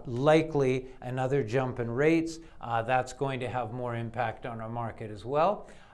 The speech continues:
Uh, and, uh, pent-up savings, yes, the money is there. Uh, a lot has been spent, uh, but again, with this inflation, people are holding on to it a little bit tighter.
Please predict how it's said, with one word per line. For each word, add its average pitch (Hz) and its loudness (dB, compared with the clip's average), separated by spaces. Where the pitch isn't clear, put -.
Uh, 120 0
and, 147 0
uh, 147 -2
pent-up 196 0
savings, 175 0
yes, 160 2
the 143 -4
money 151 -2
is 120 -4
there. 156 2
Uh, 120 -4
a - -6
lot 117 2
has 113 -8
been 104 -10
spent, 170 0
uh, 117 -4
but 120 -6
again, 127 -2
with 120 -4
this 120 -4
inflation, 120 -4
people 117 -6
are 107 -6
holding 107 -8
on 104 -8
to 104 -6
it 101 -6
a 98 -10
little 95 -8
bit - -12
tighter. 143 0